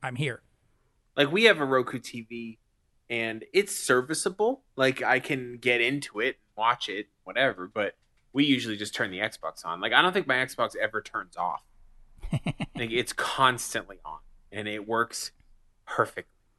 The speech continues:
Speaker 2: I actually had to call Hulu last night 'cause they said that my home location has been changed the maximum amount of times.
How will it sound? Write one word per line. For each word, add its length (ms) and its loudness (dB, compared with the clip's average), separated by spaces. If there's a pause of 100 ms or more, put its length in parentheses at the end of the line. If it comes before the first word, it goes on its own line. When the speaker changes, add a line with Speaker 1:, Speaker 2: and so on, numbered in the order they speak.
(760)
Speaker 2:
I 100 4
actually 200 4
had 80 6
to 80 2
call 500 0
Hulu 500 -6 (420)
last 360 -2
night 300 -2 (720)
'cause 140 -8
they 120 -2
said 280 -4
that 180 -2
my 300 -4 (480)
home 400 -2
location 560 -4
has 180 -4
been 140 -12
changed 440 -8
the 60 -6
maximum 400 -6
amount 140 -8
of 80 -12
times. 340 -6